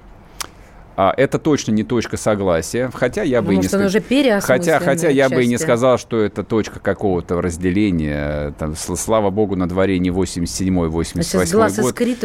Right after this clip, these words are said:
Speaker 1: когда,
Speaker 2: Сергея,
Speaker 1: когда,
Speaker 2: ох,
Speaker 1: когда, когда
Speaker 2: искрит.
Speaker 1: люди готовы были вырвать друг другу кадыки, а, обс-, обс-,
Speaker 2: Зубами.
Speaker 1: обс-, да, <laughs> на Пушкинской площади, обсуждая тридцать седьмой год. И тем не менее,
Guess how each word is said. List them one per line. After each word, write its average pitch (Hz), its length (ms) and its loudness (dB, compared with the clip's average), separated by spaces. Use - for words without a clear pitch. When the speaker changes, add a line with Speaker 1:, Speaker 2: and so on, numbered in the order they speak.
Speaker 1:
когда, 208 160 2
Speaker 2:
Сергея, 175 60 -2
Speaker 1:
когда, 175 160 2
Speaker 2:
ох, 107 140 2
Speaker 1:
когда, 104 160 0
когда 120 300 2
Speaker 2:
искрит. 120 100 0
Speaker 1:
люди 104 140 -4
готовы 98 420 0
были 95 240 0
вырвать 95 400 0
друг 98 220 0
другу 92 280 2
кадыки, 135 640 0
а, 101 180 2
обс-, 226 280 2
обс-, 233 140 4
Speaker 2:
Зубами. 202 220 4
Speaker 1:
обс-, 180 260 0
да, 123 340 4
<laughs> - 120 -14
на 165 220 2
Пушкинской 123 520 0
площади, 127 520 0
обсуждая 101 640 2
тридцать 104 440 -6
седьмой 101 360 -2
год. 92 240 -4
И 92 80 -2
тем 156 220 0
не 170 100 0
менее, 101 460 0